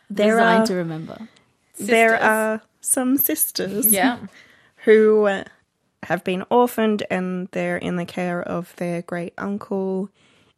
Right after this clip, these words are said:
Speaker 1: um, who is incredibly abusive, in particular towards the eldest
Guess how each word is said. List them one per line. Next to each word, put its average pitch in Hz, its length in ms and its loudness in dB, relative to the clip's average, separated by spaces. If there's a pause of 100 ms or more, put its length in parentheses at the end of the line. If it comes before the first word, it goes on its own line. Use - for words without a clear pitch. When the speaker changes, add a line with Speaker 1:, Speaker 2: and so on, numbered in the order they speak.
(160)
Speaker 1:
um, 180 380 -8
who 185 220 -6
is 175 580 -6 (260)
incredibly 190 1040 -4
abusive, - 640 -10 (400)
in 190 100 -2
particular 180 500 -4
towards 160 380 -8
the - 160 -8
eldest 160 560 -6